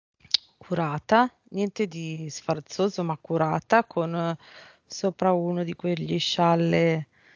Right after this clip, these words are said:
eh, neri a fiori, tipo, e degli orecchini pendenti, e molto,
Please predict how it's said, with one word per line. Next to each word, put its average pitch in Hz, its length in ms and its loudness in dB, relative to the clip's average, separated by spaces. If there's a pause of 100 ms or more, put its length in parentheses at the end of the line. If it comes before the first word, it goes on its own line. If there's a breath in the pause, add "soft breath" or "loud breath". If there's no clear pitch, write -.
(360 soft breath)
eh, - 60 -4 (560)
neri 175 440 2
a 165 100 4
fiori, 160 580 -2
tipo, - 520 -6 (460)
e 175 160 0
degli 180 300 2
orecchini 180 680 2
pendenti, 175 920 -2
e 165 280 -2
molto, 180 800 2